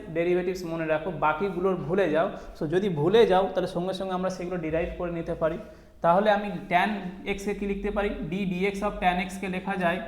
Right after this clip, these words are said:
sin x by cos x, sin x by cos x। এইবারে দেখো এই পরের লাইনটা লেখার আগে কোশ্চেন রুলটা কি বলছে? d dx of u by v হলে কি হয়ে যায়? v du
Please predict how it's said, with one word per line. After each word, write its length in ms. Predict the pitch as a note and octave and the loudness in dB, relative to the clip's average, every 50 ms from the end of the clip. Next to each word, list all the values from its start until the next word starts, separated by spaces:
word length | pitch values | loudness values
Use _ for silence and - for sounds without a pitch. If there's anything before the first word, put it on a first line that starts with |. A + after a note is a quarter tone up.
| - - - - - - - | -10 -14 -16 -20 -20 -8 -4
sin 260 | - D#3 D#3 D#3+ E3 F3+ F#3+ | -2 -2 -2 -2 -2 -4 -4
x 40 | F#3+ - F#3+ F3 | -6 -6 -6 -4
by 100 | F3+ F3+ F#3 F#3 F3+ | -2 -2 -2 -4 -4
cos 220 | F3 E3 E3+ E3+ E3+ F#3 F#3+ | -6 -6 -6 -6 -6 -8 -8
x, 20 | F#3 - - - - - - - - - - - - - | -8 -10 -12 -14 -16 -18 -20 -20 -20 -20 -20 -20 -12 -8
sin 240 | - C#3+ C#3+ D3 D3+ E3+ E3+ | -6 -6 -4 -4 -4 -6 -6
x 20 | E3+ - E3+ E3 | -8 -8 -6 -4
by 120 | E3+ F3 E3+ E3+ | -4 -4 -6 -6
cos 220 | - E3+ E3 E3 - F3+ F3+ F#3+ | -6 -6 -6 -6 -6 -10 -10 -10
x। 20 | - - - - - - - - - - - - - - - - - - - - - - - - - - - - - - - - - - - F#3+ | -12 -14 -16 -18 -18 -20 -20 -20 -20 -18 -18 -18 -16 -16 -16 -18 -18 -18 -18 -20 -20 -20 -18 -18 -16 -16 -16 -16 -16 -16 -14 -14 -12 -6 0 2
এইবারে 300 | G#3 A#3+ G#3+ A#3 A3+ G#3 F3 F3 | 2 4 6 6 6 6 6 4
দেখো 160 | E3+ - F#3+ F#3+ F#3+ | 4 2 0 -2 -2
এই 60 | G3+ G3+ G3 | -2 0 0
পরের 200 | G3 F#3+ G3 A3 | 2 2 4 4
লাইনটা 220 | A3 A3 A3+ A3 A3+ G3+ G3 | 4 4 4 4 2 2 2
লেখার 240 | G3 G3 G3+ G#3+ G#3 F#3+ | 2 4 6 8 8 8
আগে 120 | F#3 F#3 F3+ - | 8 6 4 2
কোশ্চেন 260 | F#3 F#3+ F#3 F#3+ A3 A3 G3 | 2 2 2 0 0 0 2
রুলটা 220 | G#3+ G#3 G#3+ A3 G3+ G#3 | 0 2 2 2 2 2
কি 60 | G#3+ G3+ | 2 2
বলছে? 180 | G#3 G#3+ G#3 A3+ G#3 F3+ | 2 4 4 2 2 2
d 20 | F3 G3+ G#3 F3+ | 0 0 0 0
dx 220 | F3+ F#3 G3 G#3 G3+ G3+ G#3 A3+ | 4 4 6 4 6 4 2 2
of 60 | G#3 G3 F3+ F3+ F#3+ | 2 0 -2 -2 0
u 20 | G3+ G#3 G3+ | 0 2 2
by 120 | G#3+ G#3+ G#3 G3+ F#3 F#3 | 4 4 4 4 2 2
v 20 | F#3 G3+ G3+ | 2 4 4
হলে 160 | G#3 G3+ G#3 G3+ | 4 4 2 2
কি 80 | G#3 G3+ G3 | 2 2 2
হয়ে 120 | G3 G3 G#3 | 4 4 2
যায়? 120 | A3+ A#3 - - - - - - - - - - - D#3+ D3 | 2 0 -2 -6 -10 -12 -14 -16 -18 -20 -16 -12 -8 -6 -2
v 20 | D3+ E3+ G#3 A3+ A#3 A3+ F#3+ E3+ | 0 0 0 0 0 0 0 0
du 220 | F3+ F#3+ G3 G#3+ | 0 2 2 0